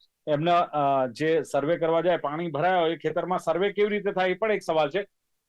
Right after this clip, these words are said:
હવે તો, અ, મુમતાઝ પટેલે પણ, તમને ખબર હશે, કોંગ્રેસના નેતા છે, એમણે પણ મુખ્યમંત્રીને લેટર લખ્યો છે કે ભાઈ તમે સહાય ચૂકવો, સર્વે કરો અને ઘરવખરીને નુકસાન છે, લોકોના પરિવારજનો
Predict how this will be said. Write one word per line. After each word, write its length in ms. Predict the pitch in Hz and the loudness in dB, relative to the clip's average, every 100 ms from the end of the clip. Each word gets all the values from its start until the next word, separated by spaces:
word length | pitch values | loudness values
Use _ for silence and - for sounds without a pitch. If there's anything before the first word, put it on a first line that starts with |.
| - | -2
હવે 180 | 156 226 | 0 2
તો, 140 | 262 | 4
અ, 340 | 247 180 160 | 4 4 4
મુમતાઝ 460 | 156 151 170 202 196 | 2 -2 0 0 0
પટેલે 340 | 180 180 208 | 0 0 0
પણ, 160 | 196 180 | 0 -2
તમને 240 | 160 170 | -2 -4
ખબર 240 | 175 165 190 | -4 0 0
હશે, 180 | 185 175 | 0 -2
કોંગ્રેસના 480 | 165 156 165 156 | -2 -2 -2 -4
નેતા 260 | 156 147 165 | -4 -2 -2
છે, 80 | 165 | -2
એમણે 220 | 175 214 | -2 -2
પણ 300 | 190 220 190 | -2 0 0
મુખ્યમંત્રીને 680 | 175 160 190 190 185 196 180 | -2 -4 -4 -4 -4 -4 -2
લેટર 320 | 165 156 185 | -2 0 -2
લખ્યો 220 | 160 170 | -2 -4
છે 120 | 156 | -6
કે 80 | 165 | -6
ભાઈ 260 | 151 190 214 _ _ - | -2 -4 -4 _ _ -2
તમે 200 | 165 185 | -2 0
સહાય 380 | 170 143 185 | -2 2 2
ચૂકવો, 500 | 190 190 185 196 220 - _ _ _ | 0 -2 0 0 0 -8 _ _ _
સર્વે 360 | - 160 170 214 | -2 0 2 2
કરો 400 | 202 190 214 - _ - | 2 2 0 -4 _ -4
અને 160 | 160 | -2
ઘરવખરીને 680 | 147 139 165 202 196 214 214 | -2 0 2 2 2 0 0
નુકસાન 360 | 185 - 190 | -4 -2 -2
છે, 60 | 185 | 0
લોકોના 300 | 180 175 185 | -2 0 -2
પરિવારજનો 880 | 180 160 175 208 190 202 196 165 165 | 0 0 2 2 0 -2 -4 -6 -12